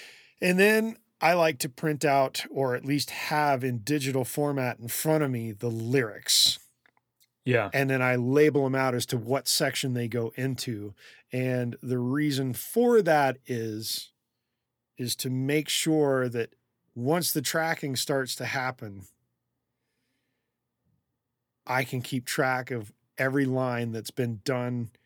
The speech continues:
Speaker 1: to the vision that's needed.
Speaker 2: Right. Yeah.
Speaker 1: That's a
Speaker 2: I
Speaker 1: good way of
Speaker 2: remember the
Speaker 1: saying
Speaker 2: f-
Speaker 1: without getting too further in depth, 'cause I think in part two we get a little bit further into that depth.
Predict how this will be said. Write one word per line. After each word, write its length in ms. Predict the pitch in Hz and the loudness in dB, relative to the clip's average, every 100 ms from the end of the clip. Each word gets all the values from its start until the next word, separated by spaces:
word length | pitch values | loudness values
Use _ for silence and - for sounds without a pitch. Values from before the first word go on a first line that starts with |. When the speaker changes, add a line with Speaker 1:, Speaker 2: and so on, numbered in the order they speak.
| _ _ _ _ _ _ _ - | _ _ _ _ _ _ _ -10
Speaker 1:
to 140 | - | -8
the 120 | 104 95 | -8 -10
vision 500 | 104 104 117 104 110 | -6 -2 -2 -4 -8
that's 240 | 104 - | -10 -10
needed. 560 | 107 107 98 80 71 - - _ _ _ _ _ _ - | -8 -8 -8 -12 -16 -20 -20 _ _ _ _ _ _ -6
Speaker 2:
Right. 400 | 113 110 101 101 _ _ _ _ _ _ - | -2 0 -2 -8 _ _ _ _ _ _ -6
Yeah. 280 | 113 104 104 - | -4 -4 -8 -8
Speaker 1:
That's 180 | 120 120 | -6 2
a 60 | 127 | 6
Speaker 2:
I 40 | |
Speaker 1:
good 40 | |
way 20 | 165 | 8
of 40 | |
Speaker 2:
remember 140 | 190 160 | 8 10
the 60 | |
Speaker 1:
saying 140 | 160 147 | 8 6
Speaker 2:
f- 20 | |
Speaker 1:
without 260 | 151 156 139 | 6 6 6
getting 260 | 156 139 | 4 4
too 140 | 135 143 | 0 0
further 300 | 147 131 123 | 0 0 0
in 100 | 117 | -2
depth, 240 | 117 - | -4 -4
'cause 140 | 127 | -4
I 80 | 120 | -2
think 240 | - 131 120 | -2 -2 -4
in 80 | |
part 260 | 113 120 113 | -4 -4 -4
two 160 | 123 107 | -4 -4
we 120 | 101 | -4
get 160 | 110 | -6
a 40 | 107 | -6
little 160 | 107 | -8
bit 160 | 104 - | -8 -10
further 300 | - 113 107 | -6 -6 -6
into 140 | 104 104 | -8 -8
that 200 | 98 - | -10 -12
depth. 260 | 95 - | -14 -16